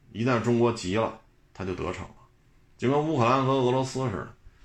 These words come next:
本来乌克兰跟俄罗斯是配套的，啊，我们就不可能，就不，绝不会发生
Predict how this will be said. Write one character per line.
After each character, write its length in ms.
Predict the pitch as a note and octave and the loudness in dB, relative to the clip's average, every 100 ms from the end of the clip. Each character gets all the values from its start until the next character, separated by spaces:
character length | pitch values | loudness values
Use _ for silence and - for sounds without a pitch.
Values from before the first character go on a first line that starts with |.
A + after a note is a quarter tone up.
| - _ _ _ _ - | -20 _ _ _ _ -2
本 160 | G#2+ B2+ | 2 6
来 140 | E3 | 6
乌 180 | E3 D#3 | 4 4
克 120 | D3 | 4
兰 100 | D3 | 4
跟 80 | D3+ | 4
俄 160 | D3 | 2
罗 100 | C#3+ | 2
斯 120 | C#3 C#3 | 2 0
是 80 | |
配 240 | C3 B2+ A2 | 0 0 2
套 320 | C3 G#2 C2 | 2 2 -2
的， 720 | - _ _ - _ _ - | -12 _ _ -20 _ _ -12
啊， 40 | D#2+ | -6
我 180 | F#2+ F#2+ | -2 0
们 120 | B2+ | 2
就 140 | D#3+ | 2
不 220 | D#3+ G#3+ | 0 0
可 260 | C3 - F#2+ | 0 2 2
能， 320 | F#2 B2+ D#3 - | 4 4 4 -2
就 80 | A#2+ | -6
不， 240 | F#3 D3 | 0 0
绝 260 | C3 A#2 G#3+ | 2 4 6
不 180 | C4 | 6
会 200 | F#3 F3+ | 6 6
发 200 | - B2+ | 6 4
生 240 | A#2+ A#2+ | 6 4